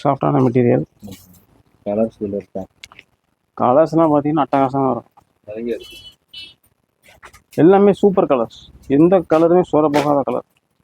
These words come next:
Speaker 1: ரெக்ஸோனா கிரீனு, பிங்கிஷ், லைட் பிங்க்குக்கு ப்ளூவு, white with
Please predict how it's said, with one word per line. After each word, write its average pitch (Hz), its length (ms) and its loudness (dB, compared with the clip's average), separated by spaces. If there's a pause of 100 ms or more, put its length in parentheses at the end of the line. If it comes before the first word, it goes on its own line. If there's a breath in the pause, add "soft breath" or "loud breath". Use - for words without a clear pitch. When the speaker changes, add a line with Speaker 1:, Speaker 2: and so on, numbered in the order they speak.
(480)
Speaker 1:
ரெக்ஸோனா 143 400 0 (120)
கிரீனு, 135 360 0 (1700)
பிங்கிஷ், 151 320 2
லைட் 143 380 0
பிங்க்குக்கு 131 580 -2 (100)
ப்ளூவு, 131 440 -4 (880)
white 160 240 2
with 139 160 -2